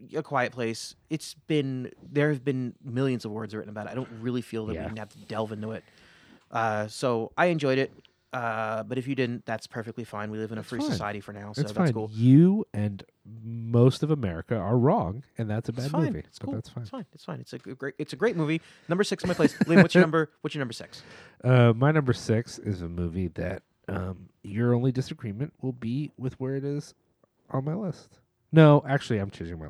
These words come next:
Speaker 2: I'm making a, I'm making a, a game time decision.
Speaker 1: Okay.
Speaker 2: I'm changing my list.
Speaker 1: Okay. <laughs> I like that.
Speaker 2: Because I was looking at it, I'm like, "Eh, no, that should be a little bit higher."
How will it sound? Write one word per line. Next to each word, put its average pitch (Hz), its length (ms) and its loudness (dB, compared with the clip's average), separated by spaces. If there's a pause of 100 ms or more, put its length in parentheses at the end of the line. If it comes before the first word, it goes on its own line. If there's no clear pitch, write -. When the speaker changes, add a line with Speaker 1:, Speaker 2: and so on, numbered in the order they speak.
Speaker 2:
I'm 120 100 -4
making 95 280 -6
a, 71 100 -18 (280)
I'm 98 100 -12
making 95 300 -6
a, 76 100 -10 (220)
a - 100 -20
game 85 220 -8
time 69 220 -16
decision. - 300 -18 (180)
Speaker 1:
Okay. 127 260 -6 (380)
Speaker 2:
I'm 82 100 -8
changing - 300 -8
my - 60 -14 (120)
list. - 200 -20 (100)
Speaker 1:
Okay. 170 500 0
<laughs> - 80 -8
I 143 80 2
like 254 240 2
that. - 240 -6 (160)
Speaker 2:
Because 160 280 8
I 165 100 12
was 165 200 10
looking 170 140 8
at 170 40 10
it, - 40 10
I'm 151 60 4
like, 147 220 4
"Eh, 147 300 -2
no, 110 180 -4
that 104 160 -4
should - 120 -12
be 82 80 -6
a - 40 -8
little - 140 -10
bit - 120 -12
higher." - 320 -16